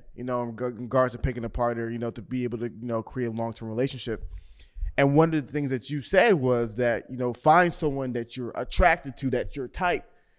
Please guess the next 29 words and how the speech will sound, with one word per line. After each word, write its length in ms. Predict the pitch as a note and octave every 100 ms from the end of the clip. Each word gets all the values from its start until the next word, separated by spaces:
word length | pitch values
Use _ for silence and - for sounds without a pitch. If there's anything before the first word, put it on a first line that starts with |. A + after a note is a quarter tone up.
| _ _
because 400 | C#3+ - D3+ C#3 -
if 200 | D3+ C3+
not, 380 | D3 G3 F3+
it's 120 | C3+ -
gonna 260 | E3 D#3
be 120 | C3+ C#3
very 300 | C3+ C3+ A#2
difficult 720 | G#2+ A3+ G3 - D3 A#2 - _ _
when 140 | C3 D3
you 60 |
go 160 | C#3+ D#3
out 180 | D3+ C#3+
into 160 | C#3+
the 80 | C#3+
world 600 | C#3 G#3+ A#3+ G#3 F#3 F3+ - _ - - -
and 100 | D#3
you 60 | D3+
start 260 | D#3+ C#3
seeing 240 | - E3+ D3
other 160 | C3+
women. 360 | C3+ G3+ D3 G2+ _ _ _ _ _ _ _
And 140 | D3+ D3+
so 460 | - E3+ D#3 - - D3
that 300 | F#3+ A3 F#3+
didn't 240 | G3+ F3
really 160 | E3+ D3+
resonate 520 | C#3+ A#3+ G#3 F#3+ D#3+
with 200 | C#3 B2+
me. 320 | B2 A2+ G2+